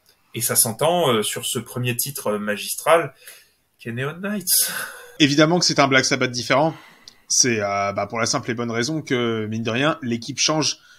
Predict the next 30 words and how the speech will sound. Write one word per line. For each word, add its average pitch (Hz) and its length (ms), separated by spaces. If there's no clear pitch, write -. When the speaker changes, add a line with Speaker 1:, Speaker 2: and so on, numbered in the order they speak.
Speaker 2:
mais 123 100
pas 127 360
juste 123 300
les 139 80
membres, 151 220
c'est 131 160
que - 40
de 117 60
manière 120 340
fondamentale, 139 760
comme 127 160
on 123 60
l'a, 113 300
comme 117 200
on - 20
l'a 107 400
dit 107 140
plusieurs 110 300
fois, 180 280
c'est 127 460
le, 117 800
l'équilibre 139 440
en 135 80
termes 131 180
de 123 80
composition 120 540
n'est 143 100
plus 127 160
le 151 80
même. 117 240